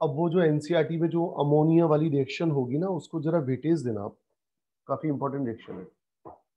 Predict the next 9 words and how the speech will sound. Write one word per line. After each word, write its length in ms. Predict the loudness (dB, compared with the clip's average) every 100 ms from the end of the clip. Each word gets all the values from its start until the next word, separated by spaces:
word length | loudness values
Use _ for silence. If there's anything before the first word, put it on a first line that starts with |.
| _ _ _ _ _ _ _ _ _ _ _ _ _ _ _ -10
लिखो, 280 | -6 -6 -6
इसी 220 | -4 0
point 220 | 2 2
में 60 | 2
लिखना 240 | -2 -2
है 100 | -2
ना। 120 | -4 -8 -14 _ _ _ _ _ _ _ _ _ _ -20 _ _ _ _ _ _ _ _ _ _ _ _ _ -6
It 140 | -6 -4 2
undergoes 760 | 4 6 4 4 2 2 -6